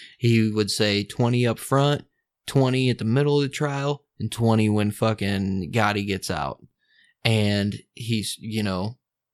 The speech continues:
it got, it, Gravano straight up made sure he's like, "You tell this motherfucker,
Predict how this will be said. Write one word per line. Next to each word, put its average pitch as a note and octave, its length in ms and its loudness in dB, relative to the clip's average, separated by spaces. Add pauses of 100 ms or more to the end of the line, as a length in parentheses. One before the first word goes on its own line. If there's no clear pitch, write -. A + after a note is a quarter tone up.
(400)
it C3 140 -4
got, B2 320 2
it, B2 420 -4
Gravano B2+ 600 2
straight C3 340 0
up A2 120 2
made A2 260 2
sure G#2 180 0
he's G2 200 -2
like, F#2 200 -6
"You G2+ 120 -6
tell F3+ 280 -2
this - 200 -4
motherfucker, - 720 -8